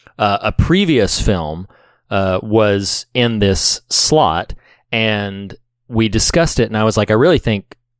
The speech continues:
I really think we should pivot over to Dead Again." But in that conversation, I had no context for whether you had seen it or not, or, or exactly what it was. I think you were just sort of saying, like, "Yeah, well, then, then whatever you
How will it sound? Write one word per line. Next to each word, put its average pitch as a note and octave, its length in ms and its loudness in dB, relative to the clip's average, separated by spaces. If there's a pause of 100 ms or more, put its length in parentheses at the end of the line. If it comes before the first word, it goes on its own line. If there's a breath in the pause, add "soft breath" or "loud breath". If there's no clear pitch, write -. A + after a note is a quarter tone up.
(120)
I F#2 80 -6
really C3 260 4
think A#2 140 0
we G#2 60 0
should - 180 -2
pivot G#2+ 220 2
over F#2 420 0
to G#2+ 100 -2
Dead D3 180 2
Again." F2+ 300 -6
But A2+ 240 -4
in D3 240 -2
that A#2+ 220 -2
conversation, G#2+ 720 -6
I A#2+ 160 -2
had A2 180 -4
no G2+ 140 -6
context G#2 420 -6
for G#2+ 60 -4
whether G2+ 180 -2
you F#2+ 120 -6
had - 180 -12
seen F3 340 0
it E3 160 -2
or D3 80 -2
not, C3 380 0 (360 loud breath)
or, A2 360 2
or G#2+ 100 -2
exactly A2+ 540 -2
what A#2 180 0
it G#2+ 60 0
was. A2+ 300 2
I G#2 60 0
think G#2 220 -2
you G#2 100 -4
were G2+ 80 -2
just G2 220 -4
sort G#2 180 2
of G2 140 -4
saying, G2 380 -2
like, F#2 340 -6
"Yeah, D3+ 280 -2
well, G#2+ 180 -6
then, G2+ 280 -6
then G2 280 -6 (300)
whatever A#2 280 0
you G#2+ 420 -6